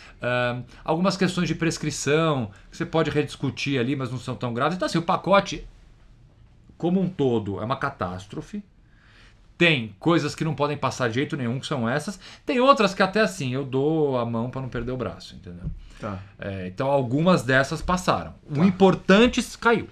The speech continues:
Speaker 2: O que ia dar uma
Speaker 1: O que,
Speaker 2: detonada na forma de
Speaker 1: o que ia dar
Speaker 2: funcionamento.
Speaker 1: uma detonada caiu. Assim, a principal, volta-, falando um pouco e aí bem na linha do que a gente tá discutindo,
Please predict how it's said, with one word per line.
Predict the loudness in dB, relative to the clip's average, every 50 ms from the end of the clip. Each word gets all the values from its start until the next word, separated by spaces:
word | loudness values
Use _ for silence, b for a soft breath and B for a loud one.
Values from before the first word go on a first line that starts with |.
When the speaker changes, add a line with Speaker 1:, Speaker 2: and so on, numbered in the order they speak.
| B B B _
Speaker 2:
O | -10 -10
que | -8 0 0
ia | 0 2
dar | 2 0 0 0
uma | 0 4 8 8
Speaker 1:
O | 8 8 8 4
que, | -2 -6 2 2 4
Speaker 2:
detonada | 4 4 4 2 2 0 0 2 4 4 4 4 4 2 0
na | 0 -2 -6
forma | -4 -6 -4 -2 2 0
de | 0
Speaker 1:
o | 0
que | 0 2 4
ia | 4
dar | 4 4 2 2
Speaker 2:
funcionamento. | 2 2
Speaker 1:
uma | -2
detonada | -2 -4 -4 -4 -4 -4 -2 -2 -4 -4 -6 -6 -8
caiu. | -8 -8 -8 -8 -8 -12 B B B B -10
Assim, | -10 -8 -8 -10
a | -8
principal, | -6 -6 -6 -4 -4 -6 -4 0 0 2 2 2 0 -2 -14 -20 -20 _ _ _ _ _ _ -20 -20 -20 -20 -16 -8
volta-, | -2 -2 -2 -2 -2 -10 -10 -10 -10 -10 -10
falando | -10 -6 -6 -4 -4 -4 -6 -6
um | -8
pouco | -6 -6 -8 -6 -6 -6
e | -4 -4
aí | -4 -4
bem | -4 -4 -4 -4
na | -4 -6
linha | -6 -6 -6 -8
do | -8
que | -6 -6
a |
gente | -6 -6 -6
tá | -6 -8 -8
discutindo, | -8 -10 -12 -12 -12 -10 -10 -10 -10 -10 -12